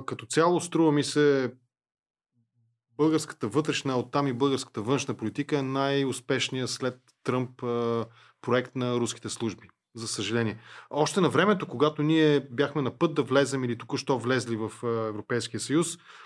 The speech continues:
един руски дипломат, това може да бъде намерено политик, нали, може да бъде намерено в интернет, помни всичко, нали, а, каза, че България е троянския кон на Русия в Европейския съюз.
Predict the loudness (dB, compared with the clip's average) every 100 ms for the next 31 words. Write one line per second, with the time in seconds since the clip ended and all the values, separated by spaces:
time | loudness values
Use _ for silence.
0 | -20 _ -2 0 0 -2 -4 -6 -2 -2
1 | 0 0 -2 -2 -2 -2 0 0 0 -2
2 | -6 -8 -6 -6 -8 -8 -6 -4 -4 -4
3 | -4 -4 -4 -4 -6 -6 -8 -8 -10 -8
4 | -8 -8 -6 -6 -8 -8 -10 -10 -12 _
5 | -20 -20 -20 _ -4 -2 0 0 0 -2
6 | 0 0 2 2 2 0 0 -2 -2 -4
7 | -6 -4 -4 -4 -4 -2 -2 -2 -8 -8
8 | -6 -6 -6 -6 -4